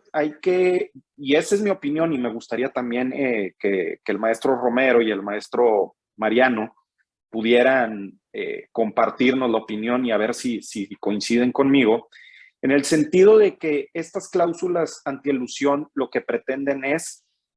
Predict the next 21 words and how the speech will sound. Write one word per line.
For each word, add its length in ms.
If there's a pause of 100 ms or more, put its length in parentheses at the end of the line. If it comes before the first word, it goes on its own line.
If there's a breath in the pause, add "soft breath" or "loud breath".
(520)
desestimar 800
operaciones 1120
que 140
se 180
apegan 760 (400)
o 240
que, 420
al 200
menos 600
en 180
la 120
forma, 480
se 180
apegan 480
a 60
lo 180
que 120
dice 280
la 140
disposición 720
fiscal 500